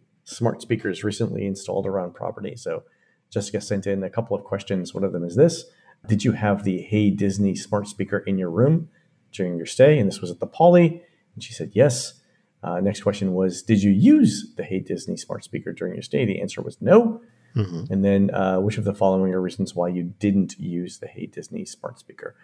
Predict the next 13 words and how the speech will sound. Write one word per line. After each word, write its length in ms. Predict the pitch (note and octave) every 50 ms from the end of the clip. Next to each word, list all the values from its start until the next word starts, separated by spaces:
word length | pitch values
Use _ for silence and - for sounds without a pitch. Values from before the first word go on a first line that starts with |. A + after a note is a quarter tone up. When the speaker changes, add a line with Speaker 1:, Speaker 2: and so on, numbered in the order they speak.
| _ _ _ _ _ _ -
Speaker 1:
Um, 220 | F2+ E2+ F2 G2 -
it 60 | G2+
was 100 | F2 -
difficult 360 | - - - - - - - -
to 80 | B2
use. 440 | A#2 A2 A2+ A2+ A#2 A2+ A2 - - -
I 60 | F#2+ F#2+
didn't 240 | - G2+ G2+ F#2 F2+
understand 560 | F2+ E2+ E2+ - - - F#2 F#2 F#2+ F2+ -
how 60 | F#2+
to 80 | F2+ F2
use 220 | F2+ F#2+ F2 F#2+
it. 200 | F#2+ F2 -